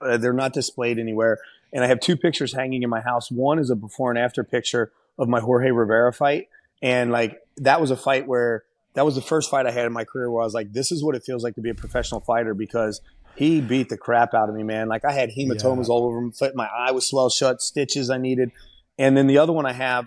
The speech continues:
Speaker 1: is a, a, a nice panoramic of Nationwide Arena in Columbus when, when I fought and won in my home state one time. And it was a sold out crowd and we set a record. But other than those two photos, like, there's nothing in this home that's remnant of me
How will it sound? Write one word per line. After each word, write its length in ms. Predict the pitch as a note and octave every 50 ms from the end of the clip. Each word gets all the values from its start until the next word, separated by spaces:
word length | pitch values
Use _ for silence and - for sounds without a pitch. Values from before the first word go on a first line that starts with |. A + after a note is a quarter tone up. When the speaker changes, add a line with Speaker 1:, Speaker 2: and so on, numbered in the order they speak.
| - -
Speaker 1:
is 340 | C#3+ B2+ B2 B2 A#2+ A2 B2
a, 60 | A#2+
a, 280 | A#2+ B2 C3+ B2+ A#2 - C#3+
a 40 | B2
nice 220 | B2 B2+ B2 -
panoramic 640 | - - C3+ B2+ B2+ A#2+ A2 A#2 A#2 A#2+ A#2+ A2 -
of 100 | G#2+ G#2+
Nationwide 480 | A#2 A#2+ A2+ - B2+ A#2 A2+ A#2 A2+
Arena 360 | A2 G#2 A2+ A#2 A#2+ A2+ A2 G#2+
in 100 | G#2+ G#2
Columbus 560 | - A2+ A2 A#2 A#2 A#2 A2+ A2+ G#2+ - -
when, 200 | A#2+ A2+ A2 G#2+ - - - _ _ -
when 140 | C3 A#2+ B2
I 40 |
fought 320 | A2+ - - B2+ B2+ C3 C3
and 140 | B2 A2 A2
won 180 | A#2 A#2+ B2
in 80 | A#2+ A2+
my 120 | A2+ A2
home 180 | A2 A2+ A2+ G#2+
state 280 | - - - D#3+ E3+ -
one 180 | B2+ A2+ A2
time. 380 | G#2+ - A#2 A#2 A#2 A2+ A2 - _ _ _ _ _ _ -
And 240 | B2+ A#2+ A#2+ A#2+ B2
it 60 | B2
was 120 | B2 G#2+ A2+
a 40 |
sold 300 | A2+ - - C3+ C3 B2+
out 160 | B2+ A#2+ A#2 -
crowd 320 | - B2 A#2+ A#2+ A#2+ A#2
and 100 | A#2 A#2
we 80 | A2+ A2+
set 220 | - - C3 A#2
a 20 |
record. 480 | G#2+ G2+ A2+ A#2+ A#2+ - A#2 G#2+ G2+ G#2
But 240 | G#2+ A2+ A#2 A#2 - _ _ _ _ _ _ _ _ _ _ _ _ -
other 220 | C3 C#3 C#3 C#3
than 140 | B2+ B2+ B2
those 180 | B2 B2 A#2+ A#2+
two 160 | - B2 A2+
photos, 400 | - - B2 C3 B2+ A#2+ A2+ G#2
like, 200 | A2 A2 G#2 -
there's 260 | B2 B2+ C3 A#2 A2+
nothing 440 | A2+ A#2+ B2 B2 - A#2+ A#2 A#2 A#2
in 120 | A2+ A2+
this 160 | A2+ A2 G#2 -
home 260 | - A#2+ B2 B2 A#2
that's 180 | A2+ G#2+ -
remnant 360 | A2+ A2+ A#2 A#2+ A#2 A#2 - -
of 320 | A#2+ A2+ A2 A2 G#2 G#2
me 140 | G#2 A2+ A#2